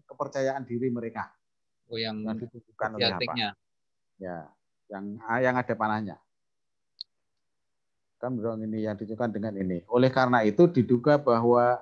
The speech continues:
Speaker 1: nah, skill akan mempenga-, berpengaruh terhadap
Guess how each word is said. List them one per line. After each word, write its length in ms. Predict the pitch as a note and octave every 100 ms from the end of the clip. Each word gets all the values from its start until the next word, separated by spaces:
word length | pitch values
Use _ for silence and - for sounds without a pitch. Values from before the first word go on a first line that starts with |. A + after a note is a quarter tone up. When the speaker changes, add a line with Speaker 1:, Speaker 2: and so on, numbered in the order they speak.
| - _
Speaker 1:
nah, 240 | E2 D#2+ - _ _ _ _ _ _ _ _
skill 480 | - - D3+ D#3 E3+
akan 680 | A#2 A2 B2 A#2+ B2 B2+ B2+ _ G2
mempenga-, 560 | F#2 F#2 F2+ F2 F#2
berpengaruh 720 | - F#2+ F#2 G2+ A2 A#2 A2+
terhadap 560 | F#2+ F2 F2 - G2+